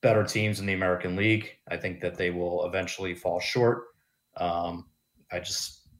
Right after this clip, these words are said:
I, I'm not a believer. So I agree with the take. I think the Mariners, despite this really impressive winning streak,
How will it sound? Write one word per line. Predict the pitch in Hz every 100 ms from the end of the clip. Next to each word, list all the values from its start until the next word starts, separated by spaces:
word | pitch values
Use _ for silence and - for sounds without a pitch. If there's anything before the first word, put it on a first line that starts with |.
| _
I, | 95
I'm | 80 101
not | 101 98
a | 92
believer. | 95 92 87 87 -
So | - 90 85 - - - - _
I | 98
agree | 104 104
with | 98 95
the |
take. | - 101 87 -
I | 92
think | 92
the | 90
Mariners, | 92 95 95 92
despite | - - - 101 98
this | 110 95 - - 95
really | 98 117 113
impressive | 107 110 107 104 95
winning | 98 92
streak, | - 98